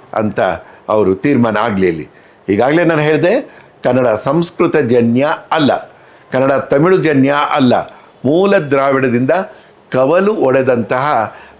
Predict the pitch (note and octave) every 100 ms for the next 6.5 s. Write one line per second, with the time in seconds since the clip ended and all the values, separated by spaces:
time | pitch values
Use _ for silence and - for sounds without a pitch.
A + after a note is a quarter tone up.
0 | F#2 A2 A2+ - C#3+ G2+ - - - A2+
1 | G#2+ E2+ - - - A2 - D3 D#3 D#3+
2 | D3 E3+ D#3+ D3+ D3+ C#3 B2 A2 F2 F2+
3 | - - - - - A#2 B2 D3 D#3 G3
4 | F#3 D3+ F#2+ A2+ B2+ - C3+ F#2+ A2+ F3
5 | - - - - - E3 G3+ G#3+ D#3+ D3+
6 | C#3+ D3 A#2 G2